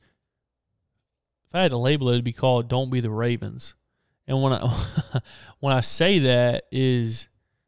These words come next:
the Ravens ran the ball six times. Their running backs had six carries. And they had more, Lamar had eight, but a lot of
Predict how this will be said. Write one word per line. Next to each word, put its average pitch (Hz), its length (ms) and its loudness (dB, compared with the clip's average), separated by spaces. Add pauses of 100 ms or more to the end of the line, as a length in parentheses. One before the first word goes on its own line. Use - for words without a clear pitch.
(140)
the 131 80 -6
Ravens 160 380 2
ran 143 240 2
the 143 60 0
ball 117 200 0
six - 560 -4
times. - 480 -4
Their 139 140 0
running 165 240 0
backs 123 240 0
had 120 220 -4
six - 440 -4
carries. 127 600 -6 (1040)
And 127 320 -2
they 139 120 2
had 196 180 4
more, 143 300 2 (360)
Lamar 139 460 2
had 123 160 2
eight, 127 320 0
but 120 100 -2
a 117 40 0
lot 127 200 4
of - 20 4